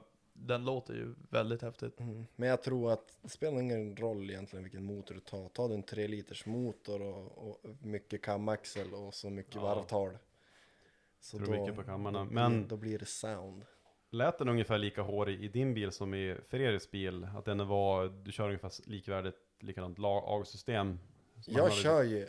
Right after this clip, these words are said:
Speaker 2: alltså, en millimeters rostfritt. När man kör rakbassa så låter det ju fränt och så skrikar det genom huven. Då låter det ju fränt. Men Sjödin, han varvar ju femhundra varv mer än vad jag gör. Så han varvar ju åtta och ett halvt, så jag varvar ju bara åtta.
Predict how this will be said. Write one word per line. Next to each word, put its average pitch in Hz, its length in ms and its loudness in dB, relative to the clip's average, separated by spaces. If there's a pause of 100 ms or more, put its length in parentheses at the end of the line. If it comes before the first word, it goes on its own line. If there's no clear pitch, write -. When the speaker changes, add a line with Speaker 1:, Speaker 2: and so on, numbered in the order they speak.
Speaker 2:
alltså, - 180 -8
en 120 160 0
millimeters 101 480 -4
rostfritt. - 680 -12 (280)
När 107 120 -8
man 107 100 2
kör 151 240 4
rakbassa 101 600 -2
så - 120 -8
låter 113 240 -6
det - 60 -12
ju 92 40 -10
fränt 101 380 -6
och 101 60 -12
så - 100 -10
skrikar 101 480 -8
det 95 80 -4
genom 92 240 -10
huven. 104 380 -6
Då 123 80 -4
låter 113 260 -4
det - 60 -16
ju 95 40 -14
fränt. 104 440 -12 (600)
Men 120 120 0
Sjödin, 127 420 -2
han 135 140 -4
varvar 117 260 0
ju 110 60 -2
femhundra 110 460 -4
varv 104 200 -4
mer 113 240 -2
än 101 60 -8
vad 104 100 -8
jag 104 120 -6
gör. 104 140 -10 (480)
Så 113 80 -8
han 123 120 -4
varvar 101 220 -2
ju 98 60 -4
åtta 107 260 -10
och 101 40 -10
ett - 60 -16
halvt, 113 360 -6
så - 120 -12
jag 107 80 -8
varvar 113 260 -10
ju 110 60 -12
bara 117 160 -14
åtta. - 320 -18